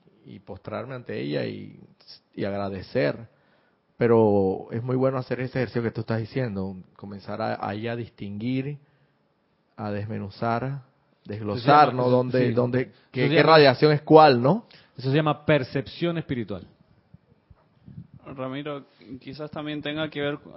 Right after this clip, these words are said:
Speaker 3: eh, tú podrás decir, em, también tiene que ver con lo que hablamos de la atención, ¿no? Muchas veces la radiación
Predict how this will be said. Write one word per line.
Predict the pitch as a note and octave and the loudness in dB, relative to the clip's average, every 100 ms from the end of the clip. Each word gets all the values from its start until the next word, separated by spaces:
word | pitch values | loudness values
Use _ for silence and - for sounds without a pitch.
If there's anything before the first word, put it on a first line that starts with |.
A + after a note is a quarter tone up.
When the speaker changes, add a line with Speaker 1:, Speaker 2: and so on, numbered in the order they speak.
| A2 | -18
Speaker 3:
eh, | C2+ A2+ A#2 A2 - _ _ _ _ _ _ _ _ C3 - | -12 -6 -4 -6 -10 _ _ _ _ _ _ _ _ -20 -18
tú | - | -16
podrás | B2+ A#2 B2 | -8 -6 -4
decir, | B2+ B2 C3 C3+ D3+ _ _ - | -8 -8 -8 -8 -12 _ _ -10
em, | B2+ B2 A#2 A2+ A2 G#2+ G#2 G2+ - - _ _ - | -6 -4 -4 -4 -4 -4 -6 -10 -16 -20 _ _ -10
también | - B2+ | -4 -2
tiene | C3+ C#3 | -2 -2
que | C3+ | 0
ver | C#3 | 0
con | C#3 | 0
lo | C3+ | 0
que | |
hablamos | B2+ B2+ C#3+ | -2 -2 -2
de | |
la | C3 | -2
atención, | - A#2 A#2 C#3+ D3 | -2 -6 -6 -6 -6
¿no? | B2 D#3 - _ _ _ | -8 -12 -16 _ _ _
Muchas | C3+ B2 B2 | -10 -6 -4
veces | C3 D3 | -2 -2
la | C3 | -2
radiación | B2+ B2 B2 - C3 C3+ - | -2 -2 -2 -4 -6 -8 -10